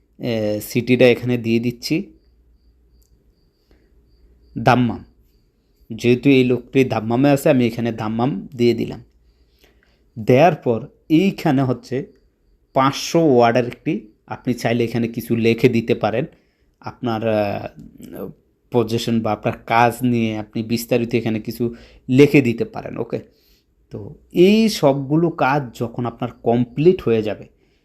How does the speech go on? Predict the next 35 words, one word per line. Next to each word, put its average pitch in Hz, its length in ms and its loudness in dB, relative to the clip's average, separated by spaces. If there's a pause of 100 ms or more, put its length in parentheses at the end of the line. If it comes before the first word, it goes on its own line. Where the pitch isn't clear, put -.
(240)
যখন 131 280 0
আপনার 127 260 -2
কমপ্লিট 123 540 -2
হয়ে 139 120 4
যাবে, 151 180 -2
কমপ্লিট 127 560 -2
হওয়ার 127 180 2
পর 123 180 -2
এখানে 120 280 -2
দেখেন 117 280 -4
সাবমিট 127 720 -2
নামে 127 220 0
একটি 117 200 -10
অপশন 120 340 -10
আছে, 202 260 -6 (440)
just - 440 -4
এই 120 160 0
সাবমিট 113 680 -4
অপশনে - 440 -10
ক্লিক 123 340 -2
করে 110 200 0
দিবেন। - 220 -8 (680)
ক্লিক 175 300 2
করার 143 240 0
পর - 260 -2
এখন - 420 -6
অনেকেই 139 340 0
বলবেন, 131 440 2
"ভাই, 117 340 -4
আমরা 113 260 -4
তো 127 140 -2
এটা 127 320 0
আবেদন 127 460 0
করব, 165 440 0 (560)
এবং 120 420 -4